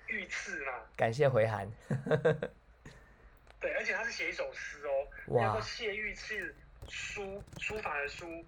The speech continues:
Speaker 2: 嗯。
Speaker 1: 然后写一首诗回给皇帝，
Speaker 2: 嗯。
Speaker 1: 报答皇恩。这一件作品其实也是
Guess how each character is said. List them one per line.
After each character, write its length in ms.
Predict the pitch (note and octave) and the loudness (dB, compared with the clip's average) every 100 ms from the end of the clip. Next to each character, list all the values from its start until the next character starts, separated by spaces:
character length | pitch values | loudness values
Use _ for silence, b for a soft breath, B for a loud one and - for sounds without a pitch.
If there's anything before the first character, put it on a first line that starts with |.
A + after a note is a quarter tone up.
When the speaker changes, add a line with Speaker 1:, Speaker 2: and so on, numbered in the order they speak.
| - | -2
Speaker 2:
嗯。 180 | C#3+ B2+ | 2 4
Speaker 1:
然 100 | - | 2
后 60 | - | 0
写 160 | - | -2
一 40 | - | -4
首 160 | D#3+ | -4
诗 340 | C3+ - E3+ F#3 - - - - - - - - | -4 -4 -4 -6 -8 -14 -14 -14 -12 -8 -8 -6
回 260 | - D3 E3+ | -2 0 0
给 280 | E3 C#3 B2+ - | 0 -2 -4 -6
皇 160 | C#3+ C3 - | -4 -4 -6
帝， 180 | E3 C#3+ - - | -12 -12 -12 0
Speaker 2:
嗯。 280 | D#3 C3+ G#2+ - | 4 4 2 -4
Speaker 1:
报 260 | G#3+ F3+ D3 | -4 -2 -4
答 460 | - B2+ B2+ C3 C3 | -4 -4 -2 -2 -4
皇 360 | - - B2 A#2+ | -4 -4 -4 -8
恩。 400 | - - - - - - - - - - - - - - - - - B B B | -8 -2 -2 -4 -16 -20 -20 -20 -20 -20 -20 -20 -20 -20 -20 -20 -8 B B B
这 120 | - G3+ | -2 -2
一 60 | |
件 220 | F#3 F#3+ | 0 -2
作 140 | F3+ F3+ | 0 0
品 180 | D#3 C#3+ | -2 -6
其 160 | - D3 | -8 -4
实 60 | D#3+ | -2
也 120 | C3+ | -2
是 200 | F3+ | -2